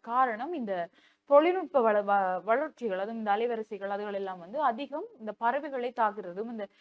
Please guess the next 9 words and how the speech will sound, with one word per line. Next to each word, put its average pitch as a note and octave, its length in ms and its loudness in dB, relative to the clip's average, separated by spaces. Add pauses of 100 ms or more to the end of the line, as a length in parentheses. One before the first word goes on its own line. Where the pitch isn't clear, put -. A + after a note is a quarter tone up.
(200)
எந்திரன் B3 440 0 (320)
டூ B3 180 -6
படத்துல G#3+ 360 -4
எல்லாம் A3 180 -4
நாங்கள் G3+ 220 -10
பார்த்திருப்போம். F3+ 440 -8 (120)
இந்த E3+ 180 -16
பறவைகள், G3+ 540 -2 (280)
பறவைகளை B3 520 0